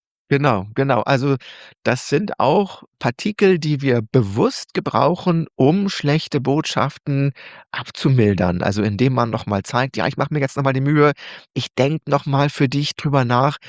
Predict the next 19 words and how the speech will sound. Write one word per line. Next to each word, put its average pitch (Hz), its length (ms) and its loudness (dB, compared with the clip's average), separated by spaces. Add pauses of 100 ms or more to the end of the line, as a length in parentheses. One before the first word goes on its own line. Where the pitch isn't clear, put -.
(320)
obwohl 156 240 2
ich 156 80 0
vielleicht 123 200 0
selber 135 240 4
schon 107 200 -2
längst 135 320 -2
zu 117 100 -4
der 104 140 0
Entscheidung 101 400 -2
gekommen 90 320 -6
bin: 101 280 0
"Ah, - 160 -2
ah, 95 160 -2 (200)
ich - 200 -8
bin 107 140 0
<laughs> - 0 -
definitiv 117 640 -2
nicht 101 220 -8
dabei." - 320 -4